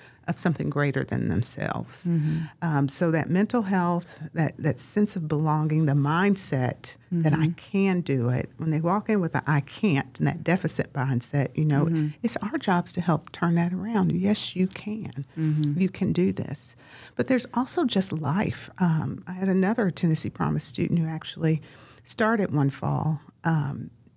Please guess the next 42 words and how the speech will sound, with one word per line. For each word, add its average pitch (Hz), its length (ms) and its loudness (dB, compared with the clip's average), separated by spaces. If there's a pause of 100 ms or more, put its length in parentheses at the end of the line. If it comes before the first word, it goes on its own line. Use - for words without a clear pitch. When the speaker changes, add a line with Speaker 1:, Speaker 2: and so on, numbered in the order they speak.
(100)
Speaker 1:
that 175 140 2
I 170 140 2 (100)
just 233 240 0
met 262 140 0
in 214 80 0
the 139 60 4
hallway 185 600 0
one 131 240 -2
Speaker 2:
Mm. 180 140 2
Speaker 1:
day. 123 220 -4 (600)
And 160 580 0 (160)
she 208 300 0
was 185 420 0 (480)
looking 208 300 0
to 208 80 2
drop 208 260 0
out. 247 340 -2
"Oh, 185 180 -2
no, 175 140 4
come 214 260 0
see 214 200 0
me." 190 200 0
I, 156 60 2
like, 165 120 0
literally, 165 640 2 (160)
I 165 80 0
was 156 160 0
late 180 160 2
for 175 160 0
a - 20 2
meeting. 143 280 2
I'm 123 80 2
like, 135 100 2
"No, 170 160 2
no, 190 140 2
I - 20 -2
wanna 147 160 -2
talk 139 200 -4
to 104 100 -4
the - 80 -8
student." - 560 2 (1400)
Heidi, 277 320 2